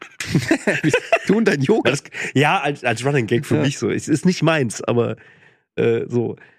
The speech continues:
Speaker 2: Irgendwas
Speaker 1: Das
Speaker 2: musst
Speaker 1: sind
Speaker 2: du ja
Speaker 1: alles so
Speaker 2: körperlich,
Speaker 1: Sachen,
Speaker 2: äh,
Speaker 1: die, glaub ich, gar nicht mehr so weit weg sind. Wenn ich mir jetzt so hier diese, äh, Apple Vision Pro und, und Meta
Speaker 2: Ja.
Speaker 1: drei oder wie die heißt, äh, angucke, das, das ist alles jetzt, das wird jetzt schon so angeleiert und in,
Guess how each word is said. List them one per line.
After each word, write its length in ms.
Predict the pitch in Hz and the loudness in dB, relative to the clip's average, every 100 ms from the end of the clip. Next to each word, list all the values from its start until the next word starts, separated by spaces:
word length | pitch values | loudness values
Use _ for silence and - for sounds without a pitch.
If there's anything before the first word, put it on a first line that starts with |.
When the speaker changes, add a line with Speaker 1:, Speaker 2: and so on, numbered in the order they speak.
| _ _ | _ _
Speaker 2:
Irgendwas 320 | 123 143 135 | 0 2 0
Speaker 1:
Das 60 | 143 | 0
Speaker 2:
musst 100 | 208 | 0
Speaker 1:
sind 80 | 208 | 2
Speaker 2:
du 40 | |
ja 60 | 131 | 2
Speaker 1:
alles 120 | 233 | 2
so 60 | 240 | 0
Speaker 2:
körperlich, 140 | 233 226 | 0 -2
Speaker 1:
Sachen, 300 | - 175 196 | 0 0 0
Speaker 2:
äh, 40 | 147 | 0
Speaker 1:
die, 140 | 151 | 2
glaub 180 | 160 160 | 2 2
ich, 120 | 147 | 0
gar 160 | 156 160 | 2 2
nicht 180 | 156 147 | 2 2
mehr 140 | 131 | 2
so 200 | 120 131 | 2 2
weit 220 | 120 107 | 2 2
weg 160 | 120 - | 0 0
sind. 200 | 120 107 | -2 2
Wenn 100 | 113 | 2
ich 140 | 123 | 2
mir 120 | 127 131 | 4 4
jetzt 180 | 127 | 2
so 100 | - | 0
hier 140 | 123 123 | 2 2
diese, 360 | 120 117 113 110 _ _ _ _ | 2 2 0 -2 _ _ _ _
äh, 240 | 110 117 | 2 2
Apple 320 | - 131 131 120 | 0 2 2 4
Vision 260 | 120 127 | 2 0
Pro 460 | - 135 135 135 127 | 2 4 4 4 4
und, 260 | 117 117 110 | 4 2 2
und 340 | 117 110 107 - _ | 0 0 0 -6 _
Meta 360 | - 117 120 120 | 0 2 2 2
Speaker 2:
Ja. 60 | 110 | 2
Speaker 1:
drei 340 | 107 113 123 | 2 2 2
oder 160 | 117 117 | 2 2
wie 60 | |
die 80 | 117 | 2
heißt, 240 | 123 113 - _ _ _ | 0 -2 -10 _ _ _
äh, 140 | 127 117 | 0 2
angucke, 300 | 117 123 127 | 2 0 2
das, 300 | 120 - - | 0 -4 -6
das 200 | 101 - | -6 -4
ist 260 | 143 - | -6 -2
alles 260 | 147 170 - | 0 0 0
jetzt, 500 | 156 - - - - | -2 -2 -14 -18 -4
das 200 | - 127 | -2 2
wird 140 | 147 165 | 2 2
jetzt 140 | 175 | 0
schon 160 | - 156 | 0 0
so 80 | 143 | 2
angeleiert 680 | 160 196 147 113 120 127 - | 2 2 2 4 4 2 2
und 100 | 127 | 0
in, 340 | 127 113 120 | 2 0 -2